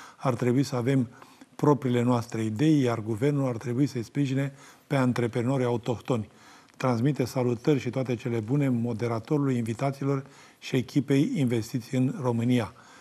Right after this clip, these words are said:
Domnul Andrei, să aveți parte de ce vă doriți și dumneavoastră și familia dumneavoastră și ne place tare mult, uh, ceea ce ziceți. Însă, ați văzut că și astăzi v-am dat exemplu. Domnul Goia, de exemplu, nu numai că avem producție în țară,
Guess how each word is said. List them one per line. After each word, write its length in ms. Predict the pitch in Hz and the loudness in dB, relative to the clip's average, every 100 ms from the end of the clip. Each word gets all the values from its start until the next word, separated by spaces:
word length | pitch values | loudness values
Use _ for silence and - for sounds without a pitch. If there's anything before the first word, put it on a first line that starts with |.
| - - _ | -20 -20 _
Domnul 220 | 143 139 127 | 2 4 4
Andrei, 240 | 120 110 | 2 -2
să 140 | - | -2
aveți 220 | 123 120 - | -4 -4 -2
parte 240 | 120 123 | -2 -2
de 100 | 113 | -4
ce 140 | - | -4
vă 120 | 120 120 | -4 -2
doriți 280 | 117 131 | 0 0
și 60 | - | -2
dumneavoastră 420 | 123 123 123 123 | -2 -2 -2 -6
și 80 | 107 | -8
familia 360 | - 120 120 110 | -4 -2 -2 -2
dumneavoastră 600 | 117 117 139 139 151 160 - - - - | -4 -2 -4 -4 -6 -6 -10 -20 -20 -20
și 160 | - 139 | -6 0
ne 120 | 135 | 0
place 320 | 127 151 135 | 2 0 0
tare 240 | 123 139 117 | 0 0 0
mult, 300 | 113 110 - | -2 -4 -4
uh, 100 | 117 110 | -6 -4
ceea 240 | 131 120 | -4 -4
ce 160 | - 120 | -4 -2
ziceți. 440 | 117 - 117 - | -2 -4 -6 0
Însă, 440 | 143 135 185 190 - - - - | 0 2 0 -2 -4 -20 -20 -4
ați 220 | - 175 | 0 2
văzut 300 | 147 170 196 | 0 -2 -4
că 120 | - 175 | -4 -6
și 160 | - | -2
astăzi 260 | 196 - 117 | -4 -2 -2
v-am 120 | 123 | 0
dat 160 | 123 120 | -2 -2
exemplu. 340 | 110 113 117 | -4 -4 -4
Domnul 280 | 117 123 117 | -2 -2 0
Goia, 240 | 123 131 | 0 0
de 80 | 117 | -2
exemplu, 400 | 117 151 156 180 - - - | 0 -2 -2 -4 -8 -20 -8
nu 100 | 151 | -2
numai 200 | 165 156 | 0 0
că 120 | 127 | 0
avem 260 | 127 120 120 | -2 0 0
producție 500 | 117 120 123 117 135 | -2 -4 -4 -4 -2
în 160 | 127 127 | 0 0
țară, 360 | 127 107 101 | 0 -4 -6